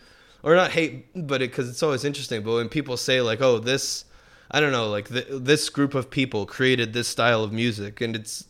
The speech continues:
so not true, 'cause any type of music you can find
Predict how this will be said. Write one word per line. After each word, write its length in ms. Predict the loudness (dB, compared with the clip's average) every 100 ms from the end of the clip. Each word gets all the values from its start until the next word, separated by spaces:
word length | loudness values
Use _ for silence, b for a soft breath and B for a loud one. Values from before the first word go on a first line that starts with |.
| -20 -20 -18 -10
so 480 | -4 6 6 6
not 280 | 4 2 0
true, 340 | 0 2 2 2
'cause 200 | -4 2
any 300 | 2 4 0
type 260 | 0 0
of 80 | 0
music 380 | -2 -2 -2 -4
you 100 | -4
can 220 | -4 -4 -8 B B
find 640 | 0 4 4 4 2 -2